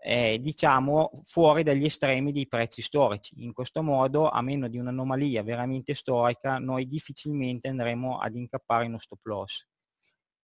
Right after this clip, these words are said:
Il, il ta-, anche qui il take profit deve essere un livello che mediamente viene raggiunto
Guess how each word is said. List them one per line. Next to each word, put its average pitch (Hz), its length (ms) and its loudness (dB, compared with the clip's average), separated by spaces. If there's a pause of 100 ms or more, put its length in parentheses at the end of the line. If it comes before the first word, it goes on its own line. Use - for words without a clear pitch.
Il, 131 680 4
il 135 140 -4
ta-, 143 260 4
anche 156 380 0
qui 156 360 2
il 127 100 -2
take 151 220 -4
profit 127 400 2
deve 120 280 2
essere 143 380 0
un 120 260 -6
livello 127 640 0
che 113 460 -2 (300)
mediamente 131 760 -2
viene 117 300 -4
raggiunto 120 840 -2